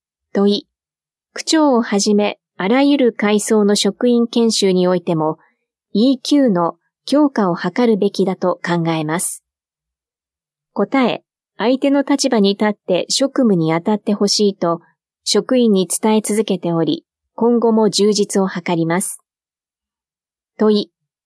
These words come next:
おもてなし職員コンシェルジュのような研修を実施してはいかがですか？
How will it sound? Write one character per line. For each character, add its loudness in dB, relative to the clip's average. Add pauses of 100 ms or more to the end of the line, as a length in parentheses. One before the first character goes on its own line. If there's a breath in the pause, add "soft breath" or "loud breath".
(100)
お 0
も 2
て 0
な 2
し 0
職 0
員 2
コ -2
ン 0
シ 0
ェ 2
ル 2
ジ -2
ュ 0
の 2
よ 2
う 0
な -2
研 0
修 0
を 0 (140)
実 0
施 0
し -2
て 0
は 0
い 0
か -2
が 0
で -2
す -10
か？ -8